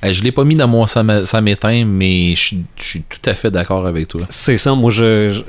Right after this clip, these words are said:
Speaker 2: j'aime pas ça. Euh, on est, on est geek parce qu'on est geek, pas parce que c'est cool.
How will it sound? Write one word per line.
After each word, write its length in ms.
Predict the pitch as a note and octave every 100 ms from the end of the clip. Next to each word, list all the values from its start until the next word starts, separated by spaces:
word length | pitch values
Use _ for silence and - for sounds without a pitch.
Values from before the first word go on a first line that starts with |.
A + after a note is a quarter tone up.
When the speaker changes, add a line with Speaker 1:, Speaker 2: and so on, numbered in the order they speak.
| B2+ -
Speaker 2:
j'aime 380 | - D3 E3 A2+
pas 240 | - A#2
ça. 240 | - - - - - - -
Euh, 380 | A#2+ B2 A#2+ A#2+ - C#3+
on 180 | D3+
est, 280 | D3+ D3+ - - - - - - -
on 180 | D#3+ D#3
est 160 | C#3
geek 240 | B2+ F#3+ -
parce 240 | A#2 -
qu'on 200 | D3+ F3
est 120 | D#3+ A2
geek, 380 | C#3 G3 - - - -
pas 100 | E3+
parce 220 | C3+ -
que 100 | C3+
c'est 180 | - A#2+
cool. 420 | C3 C#3+ G3+ D#3+